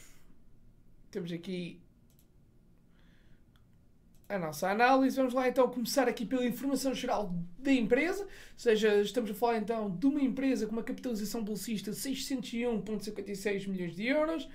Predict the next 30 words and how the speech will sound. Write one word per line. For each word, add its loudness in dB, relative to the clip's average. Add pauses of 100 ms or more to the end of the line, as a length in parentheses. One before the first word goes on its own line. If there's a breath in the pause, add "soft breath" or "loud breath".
(280 loud breath)
uma -10
empresa -4
pequena, 4 (340 loud breath)
eh, -6
mas -6
que -8
no 0
contexto -2
português 0
acaba 0
por -14
ser 4
grande. 8 (500 loud breath)
Eh, 8
o 4
dividendo 2
nesta 4
altura 2
está 0
na -2
zona 0
dos -4
dois -2
ponto -4
noventa -4
e -2
nove 0
da 0
dividend -2
yield, -2